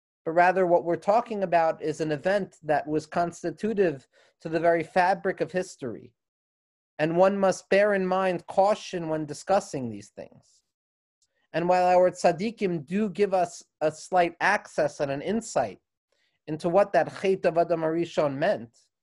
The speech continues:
nevertheless, we always have to understand that what we're speaking about is part of the very fabric of the process through which HaKadosh Baruch Hu wanted the world to come into creation.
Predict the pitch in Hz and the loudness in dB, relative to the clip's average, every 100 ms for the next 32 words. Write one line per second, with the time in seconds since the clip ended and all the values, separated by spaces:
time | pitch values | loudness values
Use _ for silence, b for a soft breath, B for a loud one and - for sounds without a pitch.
0 | _ _ _ _ _ - 190 208 196 196 | _ _ _ _ _ 0 2 4 4 4
1 | 202 - 175 165 208 208 - 175 - 170 | 4 2 0 4 4 2 -2 -4 0 -2
2 | 170 160 - 196 190 170 156 156 156 - | -2 -8 -4 -2 0 -2 -2 -6 -8 -12
3 | - 214 214 196 160 151 131 - _ _ | -14 -12 -8 -6 -2 0 0 -4 _ _
4 | _ _ _ _ - 160 147 127 - - | _ _ _ _ -2 2 2 -2 -14 -18
5 | - 196 208 196 165 160 175 175 160 185 | -4 0 2 0 -4 -2 0 0 -2 0
6 | 190 185 180 175 147 147 - 180 190 - | 0 0 -4 -6 -8 -6 0 0 0 -4
7 | 156 - 165 160 - 147 160 156 156 - | -10 -10 -8 -8 -4 -4 -4 -6 -10 -4
8 | 160 160 156 156 151 151 143 135 151 151 | -4 -4 -2 -2 -2 -4 -12 -4 -2 -2
9 | 151 - 143 131 131 - 139 160 160 - | -4 -8 -8 -8 -14 -16 -8 -6 -6 -10